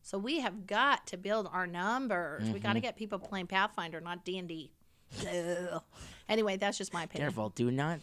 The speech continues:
Speaker 2: you're gonna turn off all our D and D listeners.
Speaker 1: I know. D and D listeners, I love you. I just really like Pathfinder. So
Speaker 2: <laughs>
Speaker 1: I'm a closed-minded old lady. So
Speaker 2: Uh.
Speaker 1: once I make up my mind, that's it. So
Speaker 2: Zacharias and I enjoy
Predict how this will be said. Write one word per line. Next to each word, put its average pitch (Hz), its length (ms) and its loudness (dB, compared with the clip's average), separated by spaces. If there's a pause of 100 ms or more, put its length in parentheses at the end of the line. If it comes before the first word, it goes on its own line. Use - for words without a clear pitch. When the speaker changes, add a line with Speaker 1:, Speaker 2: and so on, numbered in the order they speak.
(160)
Speaker 2:
you're 160 220 0 (200)
gonna 143 260 4 (200)
turn 139 240 2
off 117 200 0 (120)
all 123 180 10
our 127 160 8
D 110 160 2
and 110 80 4
D 104 160 2
listeners. 101 340 -2
Speaker 1:
I 233 80 2
know. 220 200 2
D 311 200 0
and 311 80 0
D 320 120 0
listeners, 294 480 2
I 269 100 2
love 285 240 2
you. 233 160 4
I 196 100 4
just 226 240 -2
really 202 220 2
like 180 200 -2
Pathfinder. 180 520 -6 (220)
So 185 260 -4 (640)
Speaker 2:
<laughs> 226 140 2
Speaker 1:
I'm 247 80 6
a 254 60 6
closed-minded 226 840 6
old 208 180 4
lady. 175 440 4
So 135 200 2
Speaker 2:
Uh. 185 40 4
Speaker 1:
once 214 200 4
I 233 80 6
make 214 180 4
up 233 60 0
my 208 100 2
mind, 214 360 6
that's 170 340 2
it. 131 420 8 (280)
So - 160 -6
Speaker 2:
Zacharias 151 640 6 (120)
and 139 160 6
I 127 120 6
enjoy 117 440 6